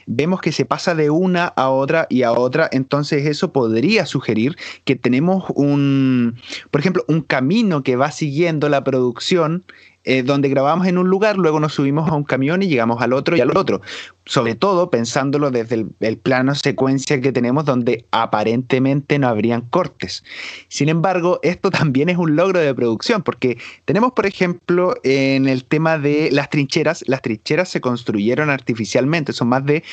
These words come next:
un kilómetro y medio de trincheras que se, eh, se generaron solamente para la película. Tenemos estas partes donde, eh, estamos en tierra de nadie cuando comienza el trayecto de estos dos soldados.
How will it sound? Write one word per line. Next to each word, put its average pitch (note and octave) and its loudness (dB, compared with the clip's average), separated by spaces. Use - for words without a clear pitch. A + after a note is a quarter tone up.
un D#3 0
kilómetro D#3 0
y A#2 2
medio B2 2
de E3 0
trincheras D#3 0
que C3 2
se, A#2 0
eh, F#2+ 2
se - -2
generaron B2+ 2
solamente D3+ 0
para D#3+ 0
la D3 0
película. D3+ -2
Tenemos D#3 0
estas D3 -4
partes D3+ -2
donde, A#2 0
eh, A2 0
estamos C#3+ -2
en D#3 0
tierra D3+ 0
de C3 2
nadie D3 0
cuando B2 -2
comienza C#3+ -2
el B2 -2
trayecto C3+ 0
de B2+ 0
estos C3 -4
dos C3 0
soldados. C3+ -2